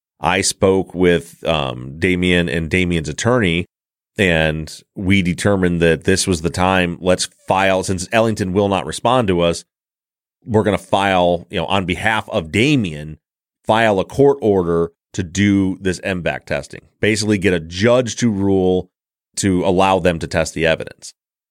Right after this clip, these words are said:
And then once they contacted Ellington, that's when he said, "You don't need to do that.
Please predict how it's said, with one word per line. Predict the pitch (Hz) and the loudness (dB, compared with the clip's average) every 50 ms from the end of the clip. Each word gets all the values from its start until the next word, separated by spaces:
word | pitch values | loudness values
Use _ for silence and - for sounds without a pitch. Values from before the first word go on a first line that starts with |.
| _ _ _ - | _ _ _ -4
And | 92 87 85 | -2 0 2
then | 85 85 82 82 80 78 76 76 - - | 2 2 2 2 0 -2 -6 -10 -12 -10
once | 92 90 98 95 87 - | -2 0 0 0 0 0
they | - 90 85 80 | 0 0 0 0
contacted | - - - 104 101 104 104 90 101 92 85 - 85 78 - | -2 -4 -2 0 0 0 0 0 0 -2 0 -2 -4 -4 0
Ellington, | 120 123 127 117 101 90 92 90 87 | 0 2 2 2 0 0 -2 0 2
that's | 87 87 85 - | 2 0 0 0
when | - 87 85 | -4 -6 -4
he | 90 87 | -2 -2
said, | 85 - - 87 82 82 82 82 78 78 - _ _ _ _ _ _ _ | -2 0 2 2 4 4 2 2 -2 -4 -14 _ _ _ _ _ _ _
"You | - 85 87 | -6 -4 0
don't | 82 98 95 95 | 0 0 0 2
need | 92 90 80 | 0 -2 -2
to | 80 | -2
do | 76 87 101 107 104 92 | 0 2 2 2 4 4
that. | 92 90 90 87 87 87 - - | 2 2 4 2 0 -2 -4 -12